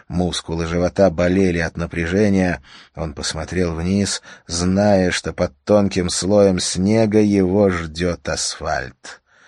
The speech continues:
Кончики пальцев наткнулись на что-то холодное. Внешняя железная решетка. Протиснул два пальца между прутьями, три,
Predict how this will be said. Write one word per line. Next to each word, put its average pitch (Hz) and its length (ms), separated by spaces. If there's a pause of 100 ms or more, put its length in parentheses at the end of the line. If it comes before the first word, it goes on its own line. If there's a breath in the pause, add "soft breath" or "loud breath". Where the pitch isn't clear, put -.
(260 soft breath)
Кончики 80 480
пальцев 90 500
наткнулись 90 760 (280 soft breath)
на 92 160
что-то 80 400
холодное. 73 720 (520 soft breath)
Внешняя 92 680
железная 90 480
решетка. - 540 (520 loud breath)
Протиснул 98 520
два 107 240
пальца 117 380
между 113 260
прутьями, 113 600 (280 loud breath)
три, 127 440